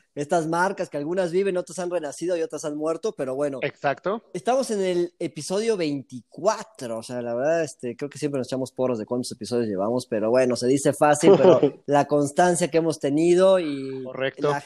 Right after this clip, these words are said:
Speaker 1: agradecer a la gente que nos sigue porque también nos motiva, ¿no? A, a, a seguir, este, dando ese, ese pequeño grano de arena y aparte nos divierte mucho estar aquí.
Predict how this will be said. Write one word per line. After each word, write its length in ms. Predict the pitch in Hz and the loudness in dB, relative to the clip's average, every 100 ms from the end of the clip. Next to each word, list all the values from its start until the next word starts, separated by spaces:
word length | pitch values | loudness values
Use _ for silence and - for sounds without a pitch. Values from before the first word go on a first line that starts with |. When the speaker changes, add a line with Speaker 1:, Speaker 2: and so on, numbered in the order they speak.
| - | -10
Speaker 1:
agradecer 480 | 156 143 143 175 175 | -8 -6 -6 -4 -2
a 160 | 170 147 | 0 -2
la 80 | |
gente 240 | 139 147 - | -6 -12 -12
que 80 | 127 | -12
nos 140 | 123 | -10
sigue 220 | 151 160 | -8 -6
porque 280 | 135 113 - | -8 -12 -12
también 280 | 117 127 135 | -8 -6 -6
nos 140 | 123 | -6
motiva, 440 | 113 107 123 123 120 | -8 -6 -2 0 0
¿no? 180 | 131 135 | -2 -2
A, 240 | 107 95 _ _ _ | -4 -8 _ _ _
a, 380 | - 110 113 113 | -8 -4 -2 -2
a 160 | - 117 | -4 -6
seguir, 340 | 120 120 139 | -4 -2 0
este, 300 | 135 - 123 | -2 -4 -4
dando 260 | 117 127 131 | -2 0 0
ese, 260 | 123 117 104 110 | -2 -4 -4 -4
ese 160 | 131 | -6
pequeño 300 | 120 123 127 | -4 -2 0
grano 380 | 127 131 127 - _ - | 0 0 -2 -4 _ -6
de 80 | 123 | -2
arena 320 | 127 160 208 | 2 4 4
y 20 | |
aparte 400 | 156 175 185 208 | 2 0 0 2
nos 140 | 165 | 2
divierte 360 | 139 143 165 160 | 0 0 0 0
mucho 180 | 147 139 | -4 -6
estar 180 | 139 113 | -8 -8
aquí. 260 | - 113 | -8 -14